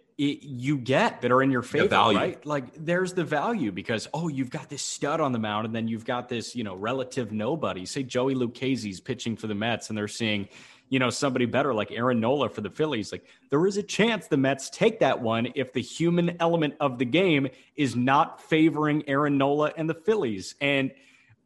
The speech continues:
Speaker 1: we constantly forget that these are not computers playing baseball yet. We might get
Speaker 2: They're
Speaker 1: there
Speaker 2: not,
Speaker 1: in twenty forty.
Speaker 2: not yet.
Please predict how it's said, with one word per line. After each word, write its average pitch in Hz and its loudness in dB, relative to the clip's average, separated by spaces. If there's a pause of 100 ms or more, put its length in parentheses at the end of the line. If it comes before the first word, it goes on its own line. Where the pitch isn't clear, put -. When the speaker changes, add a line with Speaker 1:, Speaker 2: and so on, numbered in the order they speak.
Speaker 1:
we 160 -2
constantly 208 -2
forget 185 -2
that 147 -4
these 170 -2
are 170 0
not 147 0
computers 143 -2
playing 151 -2
baseball 127 0
yet. 165 0
We 151 2
might 165 2
get 156 4
Speaker 2:
They're 107 4
Speaker 1:
there 117 4
Speaker 2:
not, 123 8
Speaker 1:
in - 4
twenty 120 0
forty. 135 6
Speaker 2:
not 151 4
yet. 104 4